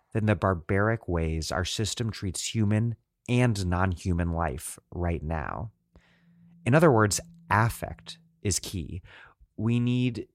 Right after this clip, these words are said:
to make hope and embed it within a practice of sustained action. To, to cite Mariame Kaba, "Hope is a discipline."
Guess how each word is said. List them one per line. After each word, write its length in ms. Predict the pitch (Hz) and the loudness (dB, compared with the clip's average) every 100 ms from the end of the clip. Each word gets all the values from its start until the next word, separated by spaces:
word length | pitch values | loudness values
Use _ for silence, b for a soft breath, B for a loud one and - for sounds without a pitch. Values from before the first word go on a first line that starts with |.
| - | -12
to 480 | - 120 113 101 - _ - | -4 0 0 -2 -10 _ -6
make 260 | 107 107 | -2 -2
hope 400 | - 117 117 - - - _ - | -2 0 0 -2 -16 -20 _ -2
and 200 | 127 110 | 0 2
embed 380 | 98 87 120 117 | 2 2 2 4
it 200 | 113 - | 0 -2
within 400 | 95 - 92 90 | -4 0 2 0
a 120 | - | -4
practice 760 | - 95 87 - 85 80 - - _ _ _ _ _ - | -8 -6 -8 -6 -6 -6 -8 -12 _ _ _ _ _ 0
of 320 | 92 85 82 | 4 4 2
sustained 640 | - 87 - 104 90 87 - | -2 -2 -2 -2 -2 -2 -4
action. 600 | 87 85 - - 76 104 B B B B - | -4 -4 -8 -10 -10 -14 B B B B -2
To, 140 | 117 | 0
to 160 | - 113 | 0 2
cite 240 | - 120 | 4 4
Mariame 300 | 107 110 101 | 4 2 2
Kaba, 480 | - 101 90 85 73 - | 0 -2 0 -2 -4 0
"Hope 320 | 131 131 - | 4 4 2
is 140 | - 98 | -6 -2
a 80 | 92 | -2
discipline." 720 | 76 95 - - - - | -2 -6 -6 -12 -18 -16